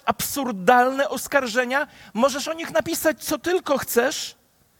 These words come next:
możesz wzbudzić burzę na Facebooku czy Instagramie i możesz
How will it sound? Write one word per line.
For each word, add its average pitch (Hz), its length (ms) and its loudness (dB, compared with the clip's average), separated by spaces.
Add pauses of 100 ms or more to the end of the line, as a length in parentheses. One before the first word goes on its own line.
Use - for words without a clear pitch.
(1500)
możesz 254 300 0
wzbudzić 208 640 -6
burzę 226 380 0
na 254 120 2
Facebooku 254 520 -6
czy 269 160 -6
Instagramie 277 760 -2
i 254 120 -6
możesz 240 440 -2